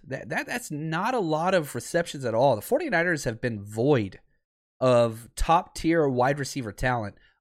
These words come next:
until now. And again, the guy that led the team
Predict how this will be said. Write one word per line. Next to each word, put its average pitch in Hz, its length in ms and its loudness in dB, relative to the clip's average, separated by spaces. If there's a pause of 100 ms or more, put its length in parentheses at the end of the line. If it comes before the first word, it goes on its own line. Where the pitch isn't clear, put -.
(140)
until 240 380 2
now. 208 320 2 (520)
And 147 160 2
again, 156 540 0
the 120 180 -6
guy 147 300 4
that 156 180 2
led 202 280 2
the 208 80 -4
team 123 440 -4